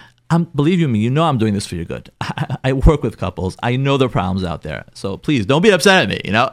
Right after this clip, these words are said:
I'm telling you the way it is. Let your wife keep part of it for herself.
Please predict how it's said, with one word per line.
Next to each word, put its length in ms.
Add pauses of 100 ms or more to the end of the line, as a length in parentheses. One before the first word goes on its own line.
I'm 180
telling 380
you 40
the 100
way 160
it 60
is. 260
Let 600 (180)
your 240
wife 440 (340)
keep 400 (340)
part 340
of 240
it 160
for 220
herself. 720